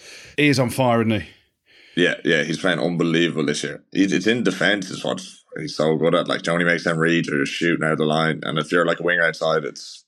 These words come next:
Speaker 2: so good to play with 'cause he always, he seems to make the right decision. So he's not shooting and leaving you, like, for dead and then you're on an overlap. He'll always get your man.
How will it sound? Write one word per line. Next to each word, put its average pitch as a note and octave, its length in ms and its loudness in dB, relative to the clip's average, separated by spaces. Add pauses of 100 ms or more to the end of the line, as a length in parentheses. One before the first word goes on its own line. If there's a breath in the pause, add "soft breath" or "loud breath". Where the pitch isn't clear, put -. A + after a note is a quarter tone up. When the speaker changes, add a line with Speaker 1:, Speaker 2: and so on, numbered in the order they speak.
Speaker 2:
so D#2+ 380 0
good D#2+ 200 0
to - 60 -14
play E2 220 2
with - 300 -2 (380 loud breath)
'cause F2 120 -2
he E2 60 4
always, E2+ 220 2
he D#2+ 80 -4
seems F2 240 0
to E2+ 60 -2
make E2+ 120 2
the E2+ 80 0
right E2+ 160 2
decision. G2+ 460 0
So C#2 460 -2
he's D#2+ 160 -2
not E2 200 0
shooting E2 300 0
and D2+ 140 -2
leaving E2 280 2
you, D#2 120 0
like, D2+ 240 -2
for D#2+ 100 -2
dead D#2 320 2
and C#2+ 100 -4
then D2 120 -4
you're C#2+ 180 -6 (320)
on D#2 160 2
an D2+ 60 0
overlap. E2 380 2
He'll D#2 140 2
always D#2 220 2
get D#2 160 -2
your D#2 80 -2
man. D#2 240 0